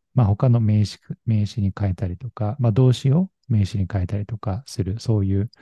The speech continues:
まあ、新しい造語がとても増えてきていますということで、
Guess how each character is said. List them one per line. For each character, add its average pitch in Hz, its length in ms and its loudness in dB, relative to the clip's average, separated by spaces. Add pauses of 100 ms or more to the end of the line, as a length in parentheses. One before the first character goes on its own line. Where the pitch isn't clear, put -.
(920)
ま 113 220 2
あ、 92 100 -2
新 131 180 6
し 143 160 4
い 107 60 4
造 98 260 2
語 98 280 -4
が 101 160 -6
と 98 120 -4
て 98 100 -4
も 92 260 -2
増 101 100 0
え 90 80 -2
て 113 160 -8
き - 100 -20
て 98 340 -8
い 104 80 -6
ま 90 180 -2
す - 80 -18
と - 120 -8
い 87 60 -6
う 85 100 -10
こ - 180 -20
と 107 140 -8
で、 120 340 0